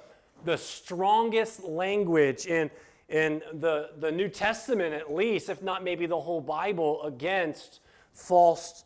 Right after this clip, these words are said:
teachers. I don't know, it gets pretty strong in the Old Testament toward false teachers. But this is some of the strongest of, of all the, the New Testament.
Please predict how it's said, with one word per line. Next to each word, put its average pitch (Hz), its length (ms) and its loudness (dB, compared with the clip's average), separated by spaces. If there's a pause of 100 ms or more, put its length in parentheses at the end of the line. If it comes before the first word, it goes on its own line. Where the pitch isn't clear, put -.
(240)
teachers. 151 440 -6
I 151 80 -6
don't 147 100 -8
know, 143 80 -6
it 165 100 -4
gets - 180 -8
pretty 139 240 -10
strong 127 680 -10
in 113 100 -10
the 113 80 -12
Old 110 160 -12
Testament 110 460 -16 (580)
toward 117 220 -10
false 110 240 -14
teachers. - 580 -20 (1040)
But 151 120 -2
this 220 180 4
is 180 100 -6
some 185 220 2
of 160 80 2
the 151 60 -2
strongest 170 1040 0 (760)
of, 139 260 -2
of 139 220 0
all 185 400 8
the, 156 260 2 (340)
the 156 120 2
New 165 100 2
Testament. 156 640 2